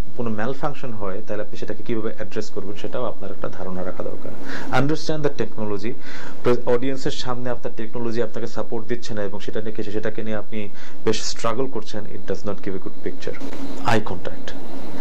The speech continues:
অনেকেই দেখা যায় যে একজনের দিকে তাকিয়ে কথা বলছে, একটা সাইডে, left সাইডে তাকিয়ে কথা বলছে, right সাইডটা block, or vice versa, right সাইডে তাকিয়ে কথা বলছে, left সাইডটা block।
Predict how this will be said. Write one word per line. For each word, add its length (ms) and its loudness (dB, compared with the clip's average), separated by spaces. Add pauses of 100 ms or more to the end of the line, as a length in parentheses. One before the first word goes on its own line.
(220)
অনেকেই 340 0
দেখা 200 0
যায় 120 0
যে 200 0
একজনের 460 0
দিকে 180 0
তাকিয়ে 500 0 (460)
কথা 200 0
বলছে, 360 0 (380)
একটা 260 2
সাইডে, 480 2
left 260 2
সাইডে 260 2
তাকিয়ে 300 2
কথা 160 0
বলছে, 180 2
right 180 2
সাইডটা 300 2
block, 240 2 (520)
or 280 2
vice 200 2
versa, 340 2
right 160 2
সাইডে 220 2
তাকিয়ে 320 2
কথা 160 0
বলছে, 240 2
left 220 2
সাইডটা 280 2
block। 240 2